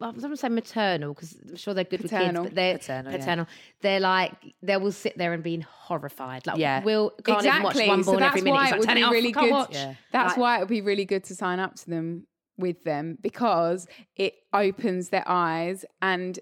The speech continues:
Speaker 2: they don't hear it all from you. I didn't wanna be a martyr saying to
Speaker 1: Yeah, that's
Speaker 2: Warren,
Speaker 1: the thing, isn't
Speaker 2: "Oh,
Speaker 1: it?
Speaker 2: well, you know I'm gonna be struggling and I want you to serve a
Speaker 3: Yeah.
Speaker 2: weight on me, hand
Speaker 1: You
Speaker 2: and
Speaker 1: want
Speaker 2: foot
Speaker 1: them
Speaker 2: one."
Speaker 1: to see it firsthand,
Speaker 2: Whereas
Speaker 1: and then
Speaker 2: if
Speaker 1: it's,
Speaker 2: a
Speaker 1: yeah.
Speaker 3: Good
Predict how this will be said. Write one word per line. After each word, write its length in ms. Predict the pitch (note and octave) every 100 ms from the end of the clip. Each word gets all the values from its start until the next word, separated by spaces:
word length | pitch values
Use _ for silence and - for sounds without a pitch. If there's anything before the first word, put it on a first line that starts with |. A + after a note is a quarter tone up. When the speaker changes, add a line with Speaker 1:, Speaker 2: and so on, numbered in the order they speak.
| _ F3
Speaker 2:
they 580 | G3+ G3 G3+ G#3 G3+ -
don't 180 | G#3 G3+
hear 240 | G#3+ G#3
it 60 | -
all 100 | F#3
from 160 | -
you. 100 | G3+ -
I 180 | A3 A#3
didn't 200 | B3+ G#3+
wanna 120 | G#3+
be 120 | G3+
a 40 |
martyr 380 | G3+ G#3+ G#3 -
saying 300 | - F3 F3
to 60 | F#3
Speaker 1:
Yeah, 120 | G3+
that's 100 | G3
Speaker 2:
Warren, 160 | F3+ F3+
Speaker 1:
the 80 |
thing, 300 | F3 G#3+ G3
isn't 180 | G3 G3+
Speaker 2:
"Oh, 120 | A3
Speaker 1:
it? 40 | A3
Speaker 2:
well, 380 | B3 B3 A#3+ -
you 180 | G#3+ A#3
know 140 | A#3
I'm 180 | C4 C4+
gonna 160 | C4 B3
be 140 | B3
struggling 500 | - B3 A#3+ A3+ F#3+
and 80 | F#3+
I 60 | F#3+
want 260 | A3 -
you 120 | A3+
to 160 | A3+ A3+
serve 420 | - - A#3 A3+
a 40 | D#3
Speaker 3:
Yeah. 420 | D3+ D3 D3+ D3
Speaker 2:
weight 300 | A3+ C4 B3
on 100 | G3+
me, 100 | G3
hand 260 | A3+ A#3
Speaker 1:
You 60 | G3
Speaker 2:
and 40 |
Speaker 1:
want 120 | G#3 A#3
Speaker 2:
foot 40 |
Speaker 1:
them 60 | A#3
Speaker 2:
one." 80 |
Speaker 1:
to 100 | -
see 220 | E3+ F#3 D#3+
it 120 | -
firsthand, 460 | E3+ E3+ - F3
Speaker 2:
Whereas 220 | B3 A#3+ E3
Speaker 1:
and 80 | A#3
then 60 |
Speaker 2:
if 80 | D4
Speaker 1:
it's, 60 | -
Speaker 2:
a 40 |
Speaker 1:
yeah. 40 |
Speaker 3:
Good 0 | B3+